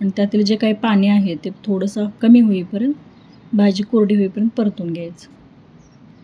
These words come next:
भाजी छान अशी कोरडी झालेली आहे, भाजी शिजलेली आहे. झटपट होणारी अशी ही पालकची भाजी.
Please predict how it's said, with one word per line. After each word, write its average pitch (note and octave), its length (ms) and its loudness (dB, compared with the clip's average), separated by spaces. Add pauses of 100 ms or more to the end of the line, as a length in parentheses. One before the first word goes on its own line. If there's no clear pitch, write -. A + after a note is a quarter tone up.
(440)
भाजी A#3 320 4
छान A3 220 2
अशी A3 180 -2
कोरडी G#3 340 2
झालेली G#3 380 0
आहे, G3+ 260 -2
भाजी F#3+ 340 -6
शिजलेली A#3 560 4
आहे. G3+ 340 0
झटपट G3+ 400 -2
होणारी G#3+ 380 2
अशी G#3 220 -2
ही G3+ 60 0
पालकची G3 460 -6
भाजी. G#3 400 -2